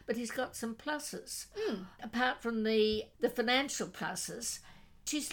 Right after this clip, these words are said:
Speaker 1: seen enough of him, and I think she gets a, a fairly good picture of somebody who's probably manipulable, but particularly I think what she gets is somebody who's trying to do the right thing.
Speaker 2: Mm.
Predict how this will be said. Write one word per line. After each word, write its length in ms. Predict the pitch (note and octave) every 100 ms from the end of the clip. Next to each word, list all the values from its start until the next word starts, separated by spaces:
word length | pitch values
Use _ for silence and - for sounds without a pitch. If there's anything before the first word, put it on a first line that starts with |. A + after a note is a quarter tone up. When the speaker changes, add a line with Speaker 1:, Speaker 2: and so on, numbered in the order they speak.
| -
Speaker 1:
seen 340 | - F#4 E4+
enough 380 | D#4+ B3+ A3+ -
of 180 | F3 E3+
him, 220 | F3+ A#3+ C4 -
and 180 | - B3 -
I 200 | D4+ F4
think 280 | D#4+ A#3 A3+
she 180 | - C4
gets 360 | B3+ B3 - - -
a, 100 | - - -
a 80 | A3+
fairly 520 | - - D4+ D#4 C#4+
good 280 | A#3+ A3 A3+
picture 360 | G#3+ - G3+ - - -
of 160 | A3+
somebody 640 | - C4 B3 A#3+ A3+ A3 G#3+ -
who's 340 | C#4 C4+ A#3 - - -
probably 840 | - E4 E4 B3 B3+ B3+ B3 - - -
manipulable, 840 | B3+ B3+ C#4+ - G3 F3+ A3 F3+ - - -
but 180 | A3 -
particularly 680 | A#3+ - F#4+ - D#4+ A#3+ G#3+
I 140 | G#3
think 220 | G3 A3 G#3+
what 200 | G#3 -
she 160 | F3+ F3+
gets 440 | G3+ G3+ - - - -
is 140 | A#3+
somebody 480 | - A#3 G#3+ G#3+ A3
who's 220 | G3+ G#3
trying 400 | - G#3+ G#3+ G#3+
to 100 | G3+
do 220 | F#3+ A3 G#3
the 140 | G3+
right 320 | G3 F#3+ G3
thing. 260 | - - C#4
Speaker 2:
Mm. 320 | C4 G3 F3